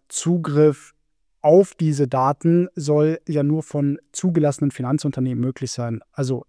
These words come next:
die auch unter Aufsicht stehen. Ähm, das heißt, kurz auf den Punkt gebracht sozusagen, ohne Zulassung kein Zugriff, ja. Ähm, in einer der ersten Folgen hatten wir es ja schon erwähnt,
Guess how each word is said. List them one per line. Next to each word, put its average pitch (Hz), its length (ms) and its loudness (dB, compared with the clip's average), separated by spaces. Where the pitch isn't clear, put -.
die 151 120 2
auch 131 180 -2
unter - 300 -6
Aufsicht 123 560 -6
stehen. 117 440 -10
Ähm, 143 460 4
das - 200 -4
heißt, 156 520 4
kurz - 300 -4
auf 135 120 -6
den 135 120 -2
Punkt 185 280 -2
gebracht 151 420 -4
sozusagen, 139 800 -6
ohne 151 300 0
Zulassung 165 760 -2
kein 127 300 -4
Zugriff, 120 720 -10
ja. 135 220 -2
Ähm, 156 440 4
in 156 480 4
einer 160 220 4
der 151 140 2
ersten 165 260 -2
Folgen 165 400 0
hatten 156 380 -2
wir 147 180 0
es 143 140 -2
ja 151 80 -4
schon 147 420 -2
erwähnt, 160 560 0